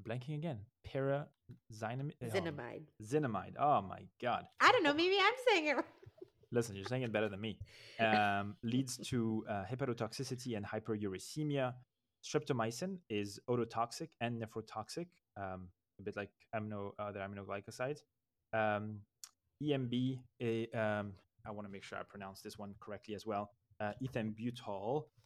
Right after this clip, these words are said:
Speaker 1: has, uh, side effects that include optic neuritis and G I symptoms. And then amikacin, uh, as you may expect, uh, ototoxicity, vestibular toxicity, and nephrotoxicity.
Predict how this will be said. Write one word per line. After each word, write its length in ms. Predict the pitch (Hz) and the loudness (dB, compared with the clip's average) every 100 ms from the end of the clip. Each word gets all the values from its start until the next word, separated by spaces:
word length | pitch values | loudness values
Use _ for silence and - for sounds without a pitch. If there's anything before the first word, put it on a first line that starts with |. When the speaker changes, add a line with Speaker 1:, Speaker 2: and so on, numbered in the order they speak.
| _ | _
Speaker 1:
has, 360 | - 113 101 107 | -4 -4 -2 -6
uh, 240 | 101 98 98 | -2 -2 -2
side 200 | 120 110 | -2 -2
effects 280 | 110 107 | -2 -6
that 100 | - | -4
include 300 | 104 104 113 - | -6 -6 -8 -4
optic 320 | 113 - 131 123 | -4 -2 -6 -4
neuritis 600 | 107 95 98 98 127 - | -6 -2 -2 -2 -4 -6
and 180 | 110 98 | -6 -6
G 160 | 92 101 | -6 -10
I 80 | 101 | -10
symptoms. 680 | - - 175 175 151 147 - _ _ _ _ _ - | -12 -6 -4 -2 -2 -4 -10 _ _ _ _ _ -4
And 120 | 113 | 2
then 240 | 110 107 110 | 2 2 0
amikacin, 760 | 120 120 113 117 107 - 104 101 104 - | 0 0 -2 -4 -4 -2 -2 -2 -6 -8
uh, 260 | 101 98 98 110 | -6 -4 -6 -6
as 140 | 104 | -6
you 60 | 98 | -6
may 80 | |
expect, 520 | 95 - 101 95 - - _ | -8 -8 -10 -10 -20 -20 _
uh, 360 | 98 95 92 95 _ - | -14 -14 -14 -18 _ 0
ototoxicity, 840 | 139 127 127 110 - - 104 101 98 | 0 2 -2 -8 -10 -10 -10 -8 -6
vestibular 460 | 110 - 113 104 | -6 -4 -4 -4
toxicity, 560 | 101 101 95 - 95 98 | -6 -12 -12 -16 -16 -12
and 180 | 101 98 | -10 -10
nephrotoxicity. 800 | 92 - - - - - - | -12 -16 -18 -20 -20 -20 -20